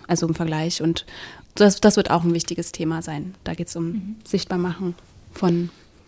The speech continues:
Speaker 1: von der gesamten Gesellschaft. Darum geht's in Generation Einheit, der Podcast.
Speaker 2: Also ich struggle jetzt so ein bisschen mit unserem Namen, muss ich sagen, seitdem es jetzt hier die mit dem Klimakleber gibt. Und wie heißen die Generationen?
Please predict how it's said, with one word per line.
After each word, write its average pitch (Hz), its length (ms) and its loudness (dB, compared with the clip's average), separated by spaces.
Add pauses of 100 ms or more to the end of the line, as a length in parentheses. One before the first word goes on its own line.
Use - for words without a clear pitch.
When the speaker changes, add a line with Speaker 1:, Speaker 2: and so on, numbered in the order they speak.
(280)
Speaker 1:
von 269 180 6
der 240 80 8
gesamten 202 400 2
Gesellschaft. 170 680 -4 (680)
Darum 240 240 6
geht's 180 260 4
in 160 260 4 (100)
Generation 220 500 2
Einheit, 165 580 4
der 214 140 4
Podcast. 175 880 0
Speaker 2:
Also 214 140 -4
ich 220 80 -4
struggle 220 420 -4
jetzt 202 240 0
so 202 60 -2
ein 196 80 2
bisschen 208 200 -2
mit 202 100 0
unserem 196 280 0
Namen, 185 220 -2
muss 180 140 -2
ich 180 120 -6
sagen, 180 540 -2
seitdem 190 280 -4
es 202 120 -4
jetzt 202 140 -12
hier 196 120 -4
die 190 120 -4
mit 185 100 -4
dem 190 120 -4
Klimakleber 190 680 -2
gibt. 196 280 -6
Und 185 240 -4
wie 202 80 -2
heißen 220 220 -2
die 226 100 0
Generationen? 208 600 -8